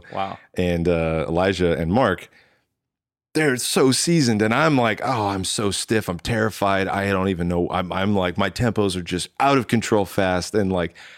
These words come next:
Speaker 2: I am like, "Oh my God, I'm freaking out." And, uh, you know, something that he just said, and the reason why that they hired me was that simplicity, just to sit there in the pocket and do the thing.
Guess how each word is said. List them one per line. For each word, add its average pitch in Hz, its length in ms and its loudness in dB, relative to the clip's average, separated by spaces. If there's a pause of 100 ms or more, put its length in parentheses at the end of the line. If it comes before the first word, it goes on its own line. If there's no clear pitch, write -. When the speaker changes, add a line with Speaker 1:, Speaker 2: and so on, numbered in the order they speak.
(100)
Speaker 2:
I 110 140 -2
am 101 180 0
like, 90 220 -4
"Oh 101 240 -4
my 90 240 -4
God, 85 360 -6
I'm 85 180 -8
freaking 87 520 -4
out." 80 260 -4 (480)
And, 90 300 0
uh, 87 340 0 (760)
you 110 100 2
know, 101 80 2
something 110 400 0
that 98 120 2
he 104 100 0
just 101 200 -2
said, 107 460 2
and 90 380 -2
the 92 100 2
reason 104 380 2
why 90 160 2
that 85 160 -2
they 85 420 0 (120)
hired 107 280 0
me 82 140 -2
was 82 440 -2 (1600)
that 95 160 0
simplicity, 92 720 -2 (120)
just - 280 0
to 95 100 -6
sit - 380 -4
there 110 140 4
in 113 80 0
the 110 60 -2
pocket 98 420 -2
and 85 120 -8
do 90 160 0
the 92 80 -10
thing. 92 360 -2